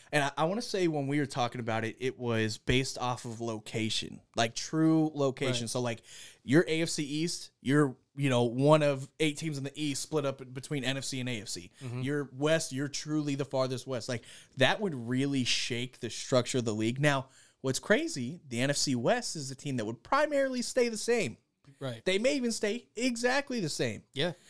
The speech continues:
Speaker 1: So, uh, that would definitely be interesting. Uh, I, yeah, the Cardinals could, I,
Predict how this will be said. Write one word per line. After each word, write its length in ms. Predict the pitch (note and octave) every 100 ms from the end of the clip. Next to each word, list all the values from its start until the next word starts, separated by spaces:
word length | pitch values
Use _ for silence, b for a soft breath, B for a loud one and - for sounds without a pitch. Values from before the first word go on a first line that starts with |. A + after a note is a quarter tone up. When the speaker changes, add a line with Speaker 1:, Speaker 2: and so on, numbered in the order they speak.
| B B
Speaker 1:
So, 400 | - E3+ D#3+ - _ _ - D3+
uh, 380 | D3 B2 G#2 F#2+ C3+
that 180 | D#3 A#3
would 160 | G#3
definitely 380 | E3 D#3+ E3 E3
be 180 | C#3 A2+
interesting. 520 | B2+ - C3+ D#3+ F3 B B B B -
Uh, 320 | B2 A#2+ A2 _ _ _ -
I, 160 | C#3+ F#3 -
yeah, 260 | D3 A2+ A#2+ - -
the 80 |
Cardinals 380 | C#3+ A3+ D#4 A#3+
could, 400 | - D#3+ C#3+ C3 - _ _ _
I, 140 | F3